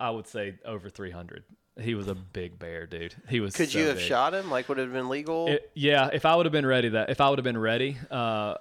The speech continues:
Speaker 1: I, I was not ready. <laughs> Like, I, I was, I was walking, so I had made my way from basically the top of the mountain to the bottom of the mountain and was coming back up, and it was just, like, dusky, dark. It wasn't, I didn't have my headlamp on or anything,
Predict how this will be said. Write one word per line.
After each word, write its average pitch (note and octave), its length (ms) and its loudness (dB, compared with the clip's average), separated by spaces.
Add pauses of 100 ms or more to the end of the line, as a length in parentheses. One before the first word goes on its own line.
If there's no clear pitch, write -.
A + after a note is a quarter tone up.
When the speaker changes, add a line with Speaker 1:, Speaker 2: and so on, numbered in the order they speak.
Speaker 1:
I, C3 120 6
I C3 140 2
was A2+ 160 0
not G#2 220 -2
ready. G#2+ 320 0
<laughs> - 20 -6
Like, D3 240 4
I, B2+ 120 6
I C3 220 4
was, B2+ 160 0
I C#3+ 140 6
was C#3 140 4
walking, C3 340 4
so C3+ 160 4
I C#3+ 120 6
had C3+ 100 2
made C3 220 2
my B2+ 120 2
way B2 260 2
from A#2 200 -4
basically C#3+ 300 2
the A2 60 -4
top C3+ 280 2
of - 20 0
the C3 60 0
mountain B2+ 320 2
to A#2 80 -4
the G#2 80 -8
bottom G#2 320 2
of - 20 -6
the A#2+ 60 -4
mountain B2+ 480 0
and A2+ 100 -4
was G2+ 80 -6
coming A2+ 300 -4
back G#2+ 340 2
up, A2+ 300 0
and A#2+ 120 -2
it C3 40 2
was A2+ 180 -4
just, C#3 540 2
like, B2 460 0
dusky, A#2+ 500 2
dark. A#2 400 2
It - 80 -6
wasn't, A2+ 240 0
I A2 60 4
didn't A2+ 120 -2
have A2+ 80 0
my A2 80 -2
headlamp G#2+ 360 -2
on A2 120 2
or A2 80 0
anything, A2+ 440 -2